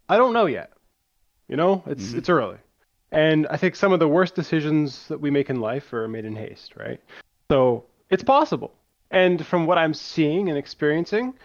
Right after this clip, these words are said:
Speaker 1: I wouldn't mind if they're a little longer. I'm just gonna throw it out there, you know, a little more time. But
Speaker 2: Mm-hmm.
Speaker 1: in terms of the, the ratio of one Exo to one cell, no way.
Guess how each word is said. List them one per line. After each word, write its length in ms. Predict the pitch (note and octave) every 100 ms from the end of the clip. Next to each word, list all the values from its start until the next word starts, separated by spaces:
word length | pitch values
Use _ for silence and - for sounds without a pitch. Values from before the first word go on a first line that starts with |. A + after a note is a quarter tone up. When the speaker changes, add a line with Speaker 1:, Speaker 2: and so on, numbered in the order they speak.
| - _ _ _ -
Speaker 1:
I 100 | -
wouldn't 220 | B3+ C3+
mind 160 | G2 D3
if 80 | -
they're 80 | -
a 80 |
little 160 | G#1+ G1+
longer. 360 | G#1+ A2+ D3+ C#3+
I'm 140 | A#2
just 140 | - -
gonna 160 | - -
throw 120 | C#3 C#3+
it 60 |
out 100 | D3
there, 160 | - A#2
you 60 | B2+
know, 360 | B2 B2+ C3+ -
a 20 | -
little 220 | - A2+
more 200 | A2 G2
time. 320 | - G2+ E3+ -
But 220 | E3+ D#3
Speaker 2:
Mm-hmm. 200 | A#2+ B2 C4 _ _ _
Speaker 1:
in 100 | G3+
terms 280 | G#3 A3+ G3+
of 120 | E3+
the, 240 | F#3 F3 E3+
the 120 | D3+
ratio 420 | D#3+ F#3 - C#3+
of 140 | A#2
one 220 | A2+ C#3 B2+
Exo 300 | C#3 - A#2+
to 60 |
one 360 | G2+ G#2+ G#2 F2+
cell, 340 | - C3 G2 F#2+
no 180 | A#2
way. 260 | G2 G#2+